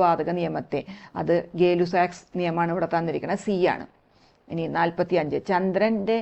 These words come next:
ദക്ഷിണ ധ്രുവത്തിൽ ഏത് അലോഹ മൂലകത്തിന്റെ സാന്നിധ്യമാണ് ചന്ദ്രയാൻ മൂന്ന് കണ്ടെത്തിയത്? എ ആണ്, സൾഫർ.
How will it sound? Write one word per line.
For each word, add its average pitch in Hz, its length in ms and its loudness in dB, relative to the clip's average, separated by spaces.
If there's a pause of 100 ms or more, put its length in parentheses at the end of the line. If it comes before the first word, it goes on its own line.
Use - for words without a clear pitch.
(300)
ദക്ഷിണ 190 420 2
ധ്രുവത്തിൽ 180 400 2 (240)
ഏത് 185 260 4 (140)
അലോഹ 175 300 2
മൂലകത്തിന്റെ 165 560 0
സാന്നിധ്യമാണ് 165 640 -2 (100)
ചന്ദ്രയാൻ 165 420 0 (100)
മൂന്ന് 175 200 0
കണ്ടെത്തിയത്? 151 520 -2 (360)
എ 175 160 2 (120)
ആണ്, 170 220 2
സൾഫർ. 151 460 -2